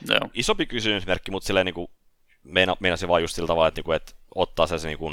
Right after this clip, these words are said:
Speaker 2: tosi kovan frägäjä vaan jostain, et koska sehän niinku, no, tällä hetkellä netissä niin se on erittäin hyvä, että on semmonen Xantares-piikki siellä mukana. <laughs>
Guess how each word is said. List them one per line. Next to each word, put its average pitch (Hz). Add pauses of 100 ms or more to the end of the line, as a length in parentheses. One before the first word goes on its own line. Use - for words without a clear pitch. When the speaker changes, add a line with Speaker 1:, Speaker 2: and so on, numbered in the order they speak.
(140)
Speaker 2:
tosi 90
kovan 78
frägäjä 76
vaan 62
jostain, 69
et -
koska 76
sehän 73
niinku, 80 (1160)
no, 90
tällä 87
hetkellä 95
netissä 95
niin 87
se 95
on 90
erittäin 90
hyvä, 90
että 80
on 82
semmonen 82 (120)
Xantares-piikki 78
siellä 76
mukana. 76 (280)
<laughs> -